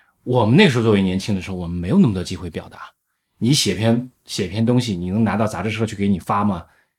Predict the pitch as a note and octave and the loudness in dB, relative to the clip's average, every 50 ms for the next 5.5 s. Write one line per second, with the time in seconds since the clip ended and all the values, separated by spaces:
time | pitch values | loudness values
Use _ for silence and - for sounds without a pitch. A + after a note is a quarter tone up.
0 | _ _ _ F#3 G3 - B2 G2+ B2 C#3 C3+ - G3 D#3+ A#2 F#2+ G2 G2+ G#2 G2 | _ _ _ 0 2 2 2 2 2 0 2 2 2 2 2 2 2 2 2 2
1 | F2 F#2 G2+ C#3 C#3 B2+ - - G#2+ F#2+ F2+ F2 - D#3 C3+ A2 G#2+ G#2+ F2+ F2+ | 0 0 2 2 2 2 2 0 -4 -4 -4 -4 -2 -2 -2 0 0 -2 -2 -2
2 | F2+ F#2+ - D3 A#2 G#2+ F#2 G2+ G2+ F#2 F#2 G2+ E2 F2+ A2 G#2 - C3+ D3 F3 | -4 -2 -2 -2 -2 0 0 0 -2 -2 -2 -6 -8 -6 -6 -6 -4 -4 -4 -4
3 | - - C3+ G2+ C#3 - F2+ E2+ - - - B2 G#2 G2 G#2 F#2+ D#2 - _ _ | -4 -4 -2 -2 -2 -4 -4 -8 -8 -6 -2 0 2 2 2 0 -2 -6 _ _
4 | _ _ _ _ _ _ _ _ _ _ - C#3 G#2+ A2+ - F3 - - G#3 G3+ | _ _ _ _ _ _ _ _ _ _ -4 -2 0 2 2 2 2 2 2 4
5 | G#3+ D#3+ G#2 - - - E2+ D#2 D#2+ - | 4 4 2 0 -6 -10 -10 -10 -12 -16